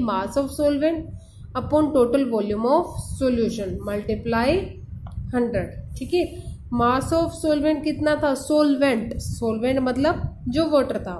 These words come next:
उसका मास कितना आया था, एटी ग्राम। You have to find out already, ठीक है। एटी upon फिफ्टी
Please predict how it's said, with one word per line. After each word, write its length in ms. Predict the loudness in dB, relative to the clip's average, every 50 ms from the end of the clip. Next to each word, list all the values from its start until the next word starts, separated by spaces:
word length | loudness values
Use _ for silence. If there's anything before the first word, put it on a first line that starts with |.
| -12 -14
उसका 260 | -14 -14 -8 -4 -2 0
मास 280 | 2 0 0 -2 -2
कितना 260 | -4 -2 -2 0 0
आया 100 | 2 2 0 0
था, 60 | 0
एटी 400 | 0 0 0 2 0 0 0 0
ग्राम। 200 | -2 -2 -4 -6 -8 -10 -10 -10 -8 -4
You 140 | -2 -2 -2
have 180 | -2 -4 -4 -4
to 140 | -4 -4 -4 -6 -10 -8
find 300 | -4 -4 -2 -2 0 0
out 220 | 0 -2 -2 -2 0
already, 480 | 2 2 2 4 2 2 2 2 0 -2 -4 -8 -12 -16 -16 -12 -8
ठीक 180 | -6 -6 -2 0
है। 100 | -2 -2 -2 -4 -10 -14 -12 -12 -12 -12 -12 -16 -20 -20 -18 -16 -12 -10 -10 -8 -8 -10 -8 -8 -10 -10 -12 -14 -16 -16 -16 -6 0 2
एटी 300 | 2 2 2 0 2 2 2 2 2 0 -4 -4 -4 -6 -6 -6
upon 400 | -4 0 2 4 4 4 4 2 2 0 -4 -6 -10 -12 -16 -16 -16 -16 -16 -16 -16 -16 -16 -16 -18 -16 -12 0 2
फिफ्टी 300 | 2 2 4 4 4